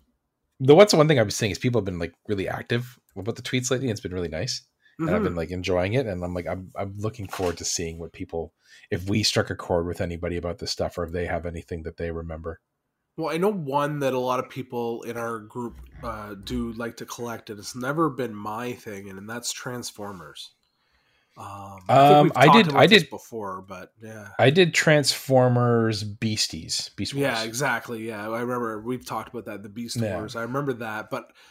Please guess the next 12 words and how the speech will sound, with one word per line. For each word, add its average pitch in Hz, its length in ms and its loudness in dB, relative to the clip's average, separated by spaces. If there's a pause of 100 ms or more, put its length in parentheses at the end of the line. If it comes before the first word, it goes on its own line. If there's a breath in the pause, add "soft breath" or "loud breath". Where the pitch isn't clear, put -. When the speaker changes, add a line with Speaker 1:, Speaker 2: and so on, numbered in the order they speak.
(320 soft breath)
Speaker 2:
I 120 100 -6
never 139 240 -8
really 156 280 -6
collected 143 420 -10
the 143 100 -12
toys. 135 640 -12 (840)
Speaker 1:
Uh, - 60 0
the 107 100 0
toys 143 240 8
are 92 60 -2
cool 104 260 0
though. 80 260 -6